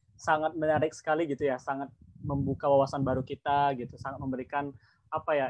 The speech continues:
informasi-informasi terkini juga terkait gangguan anatomis pada organ reproduksi seperti tadi ada hipoplasia uteri, ada juga terkait free martin, ada intersex sama Whitehaver disease gitu.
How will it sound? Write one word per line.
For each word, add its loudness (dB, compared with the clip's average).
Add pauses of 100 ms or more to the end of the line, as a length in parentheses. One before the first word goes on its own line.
informasi-informasi -4
terkini -4
juga -4
terkait -10
gangguan -2
anatomis -2 (240)
pada 2
organ 2
reproduksi 0
seperti -2
tadi 2
ada 2
hipoplasia 0
uteri, 4 (240)
ada 4
juga 0
terkait -4
free -2
martin, 4
ada 4
intersex 0
sama 0
Whitehaver 2
disease -4
gitu. -14